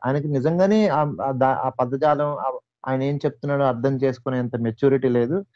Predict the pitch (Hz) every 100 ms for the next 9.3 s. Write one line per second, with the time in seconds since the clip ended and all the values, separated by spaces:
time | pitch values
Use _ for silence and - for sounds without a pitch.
0 | _ _ _ 135 156 - - 202 214 180
1 | 160 170 165 170 170 160 135 135 151 135
2 | 110 101 101 _ 92 - _ - _ _
3 | _ - 139 135 123 117 127 127 110 123
4 | 127 156 160 160 156 - 175 175 - _
5 | _ _ - 127 151 143 139 127 147 151
6 | 151 151 127 123 - 139 139 160 214 202
7 | _ _ _ _ - 98 143 135 131 127
8 | - 151 151 160 190 185 175 175 208 208
9 | 170 156 147